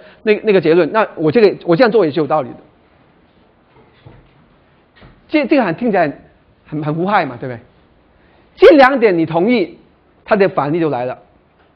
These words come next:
他反例是这样的，啊，注意啊，他反例是这样的。有一天呢，我们现在有个人呢叫 Smith，Smith 呢就去找工作。啊，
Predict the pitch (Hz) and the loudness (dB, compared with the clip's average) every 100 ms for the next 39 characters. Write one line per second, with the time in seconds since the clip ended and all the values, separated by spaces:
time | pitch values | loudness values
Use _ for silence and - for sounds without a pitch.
0 | _ _ - 262 180 160 185 165 208 190 | _ _ -4 -2 0 -2 -4 -2 0 0
1 | 143 120 - - _ _ _ _ - 151 | -4 -10 -14 -20 _ _ _ _ -12 -10
2 | 120 - _ _ _ _ _ 226 214 202 | -10 -12 _ _ _ _ _ 0 4 4
3 | 196 - _ - 185 156 170 151 170 143 | 2 -12 _ -10 -4 -2 -2 -2 -6 -6
4 | 127 - _ _ _ _ _ _ _ - | -10 -18 _ _ _ _ _ _ _ 2
5 | 185 285 262 302 269 247 180 196 233 262 | 6 6 6 6 4 -4 -6 -2 0 2
6 | 196 196 196 202 202 202 254 214 - _ | 2 2 0 -2 -4 -2 -2 -2 -8 _
7 | _ _ _ _ - _ _ _ - 220 | _ _ _ _ -20 _ _ _ -8 -2
8 | 285 285 214 214 214 - _ - - - | -2 -2 -2 -2 -6 -20 _ -20 -20 -20
9 | - 208 214 165 165 262 233 - - - | -8 -4 -2 -2 0 2 2 0 -6 -20
10 | _ _ _ _ _ _ _ _ _ 151 | _ _ _ _ _ _ _ _ _ -10
11 | 131 | -10